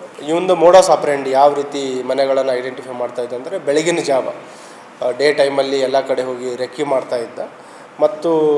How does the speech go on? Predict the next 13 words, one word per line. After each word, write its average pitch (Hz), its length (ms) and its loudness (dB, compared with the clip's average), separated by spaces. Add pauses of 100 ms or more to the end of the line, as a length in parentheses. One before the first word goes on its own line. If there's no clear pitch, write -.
(360)
ಕೆಲವೇ, 180 680 4
ನಗರದ 180 320 6
ಕೆಲವೇ 180 460 4
ಏರಿಯಾಗಳಲ್ಲಿ 160 760 2
ಇವನು 135 640 -2
ಆಪರೇಷನ್ 131 400 -6
ಮಾಡ್ತಾ 120 240 -6
ಇದ್ದ. 113 160 -10
Especially 127 460 -10
ಏನು 127 220 -6
ನಮ್ಮದು 127 400 -8 (500)
ಮಾಲ್ಗತ್ತಿ 131 500 0
ಕ್ರಾಸ್, 123 380 -2